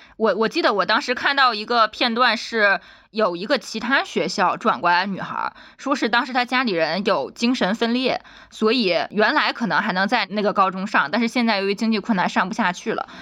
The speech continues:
她想要转到这儿来。然后张桂梅第一个反应是先去问她说：“你说的是不是真的？就是说你家确实困难吗？”她先给那个对方那个打电话核实，就班主任嘛。然后班主任说：“嗯，确实是这样。”然后她就毫不犹豫的用自己的钱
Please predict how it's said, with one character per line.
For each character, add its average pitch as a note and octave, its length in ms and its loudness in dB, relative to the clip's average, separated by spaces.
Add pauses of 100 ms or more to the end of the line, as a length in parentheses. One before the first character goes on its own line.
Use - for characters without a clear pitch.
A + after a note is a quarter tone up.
(100)
她 A3+ 140 0
想 A3+ 120 2
要 G#3 60 4
转 - 200 -2
到 C#3+ 140 -4
这 F3+ 100 -2
儿 D3 80 2
来。 - 160 -4 (300)
然 A3 160 -2
后 C4+ 260 0
张 D4 160 0
桂 C4 120 -2
梅 A3 240 2
第 B3 260 -8
一 C4+ 80 -6
个 A3 140 0
反 - 260 -4
应 G#2+ 180 -8
是 G3 220 -2
先 - 160 0
去 A#3 160 -2
问 A3+ 180 0
她 F#3+ 160 -2
说 E3 360 -4 (260)
：“你 F#3 80 2
说 A3+ 180 2
的 A#3+ 80 0
是 A#3+ 140 -4
不 A3+ 100 -6
是 G#3 120 -2
真 G3+ 200 0
的？ - 120 -2 (200)
就 B3 120 0
是 A3+ 80 -2
说 A3 260 2 (140)
你 F#3+ 100 -2
家 A3+ 160 0
确 D4 160 -2
实 G#3 140 -6
困 C#4+ 180 0
难 D3 180 0
吗？” F2 140 -6 (220)
她 C4 120 -2
先 B3+ 200 -4
给 F3 160 0
那 F3 100 -6
个 E3+ 220 0
对 A3 200 0
方 G#3+ 200 2
那 G#3+ 100 -4
个 D#3+ 140 0
打 D3+ 180 -2
电 E3+ 160 -2
话 G#3+ 140 2
核 - 180 -8
实， F#3 140 -6
就 F3 100 -4
班 F#3+ 160 0
主 F3 140 -6
任 E3 140 0
嘛。 D3+ 140 -6 (240)
然 F3+ 100 0
后 G3 40 -2
班 A#3 140 2
主 A3+ 40 -2
任 A3 80 -4
说 A3 140 -2
：“嗯， G#3+ 160 -2
确 G#3+ 160 -4
实 F#3+ 80 0
是 F#3+ 80 0
这 F3+ 80 -4
样。” D#3 220 0
然 B2+ 100 0
后 G3+ 140 0
她 G#3+ 180 -2
就 F#3+ 80 -2
毫 F#3 180 0
不 G3+ 120 -4
犹 F3 180 0
豫 G3 140 -2
的 C3 140 0
用 F3 200 -2
自 F3 160 -8
己 C3 180 -10
的 F2+ 240 0
钱 G#2 400 -4